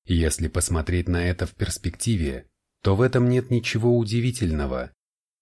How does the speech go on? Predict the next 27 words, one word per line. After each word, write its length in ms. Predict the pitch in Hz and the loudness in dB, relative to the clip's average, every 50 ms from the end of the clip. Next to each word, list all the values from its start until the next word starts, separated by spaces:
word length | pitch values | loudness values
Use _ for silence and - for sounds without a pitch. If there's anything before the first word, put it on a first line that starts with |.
| _ | _
ведь 280 | - 82 78 82 80 - | -2 0 2 2 2 0
Сабас 420 | - - 90 85 80 78 87 85 | -2 -2 0 0 0 0 0 -2
практически 680 | - - - 87 - - - 90 - - 98 - - 101 | -2 -2 -4 -4 -2 -4 -6 -4 -2 -2 -4 0 0 2
не 180 | 98 98 98 98 | 4 4 4 2
останавливался 1000 | 101 101 95 - - 107 110 123 127 113 101 85 80 78 82 85 - - 95 | 2 0 0 0 2 2 4 4 2 2 2 0 0 0 -2 -2 0 0 -2
с 80 | 82 - | -2 0
тех 260 | - 95 85 - - | -2 -2 -2 -2 -2
пор, 280 | - 104 104 101 101 - _ _ _ _ _ _ | -2 -2 -2 -2 -4 -8 _ _ _ _ _ _
как 200 | - 107 104 - | 0 0 0 0
в 80 | - - | -2 -2
конце 380 | - 110 107 104 - - 127 123 | 0 0 2 2 2 0 0 0
тысяча 480 | - - 123 - - 117 117 - 120 | 0 -2 -2 0 0 -2 0 0 0
девятьсот 500 | 107 98 104 95 107 101 - - 117 110 | 2 2 2 2 2 0 0 0 0 0
восемьдесят 680 | 104 98 101 98 - 104 104 95 98 92 - 95 - | 2 2 0 2 2 2 2 2 2 0 -2 -4 -6
первого 460 | - - 98 98 - 95 90 85 87 90 | -2 -2 0 0 2 0 0 0 0 0
года 320 | 85 90 110 110 107 107 | 0 0 0 0 0 2
ворвался 580 | 95 104 98 95 82 87 82 85 - - 113 98 | 2 2 2 2 2 0 0 0 0 0 0 2
в 120 | 92 107 | 2 2
элиту. 440 | 104 104 107 101 - - 69 65 - _ _ _ _ _ _ _ _ _ _ _ _ _ _ _ _ _ _ | 2 2 -2 -4 -4 -4 -6 -6 -8 _ _ _ _ _ _ _ _ _ _ _ _ _ _ _ _ _ _
Сборы 520 | 98 - - 76 78 82 80 80 82 82 | -4 -4 -2 0 0 0 0 0 2 2
и 80 | 82 85 | 0 0
турниры 520 | - - 87 82 85 85 87 87 85 85 | 0 -2 -2 -2 0 0 0 0 0 -2
со 180 | - - 90 82 | 0 -2 -2 -2
старшей 420 | - - 90 85 - - - 82 | -2 -2 -2 -2 -2 -4 -4 -4
сборной, 680 | 73 71 76 92 98 92 87 73 67 65 65 65 - _ _ _ _ _ | -6 -4 -4 -2 -2 0 -2 -2 -4 -6 -8 -10 -12 _ _ _ _ _
молодёжными 720 | - 107 98 95 95 95 95 113 113 95 101 95 92 90 | 0 2 4 4 4 2 2 0 2 2 2 2 2 2
командами, 920 | 87 - - 80 82 92 92 92 87 87 87 80 80 78 78 76 71 - | 0 0 0 0 2 2 2 0 2 0 0 0 0 -2 -2 -4 -6 -8